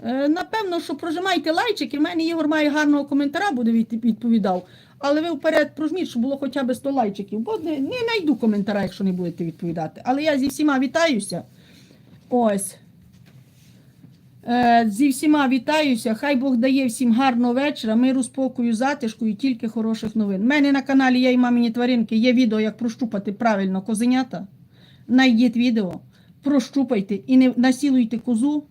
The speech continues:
бо ви її можете спортити. Всього-навсього.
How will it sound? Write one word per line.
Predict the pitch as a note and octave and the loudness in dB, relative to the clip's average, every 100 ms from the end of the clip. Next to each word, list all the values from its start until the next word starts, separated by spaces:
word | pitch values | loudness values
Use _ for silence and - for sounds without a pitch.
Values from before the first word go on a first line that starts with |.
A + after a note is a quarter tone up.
| - | -4
бо | A3 | 0
ви | B3 | 2
її | A#3+ A#3 A#3 | 2 -2 0
можете | A#3 A3+ A3 | 2 2 0
спортити. | G#3+ - A3 F#3 F#3 - A3+ - | -6 -6 -8 -6 -10 -12 -16 -18
Всього-навсього. | - A3+ G#3+ G#3+ G3 F3 - - | -12 -6 -4 -2 -4 -6 -10 -16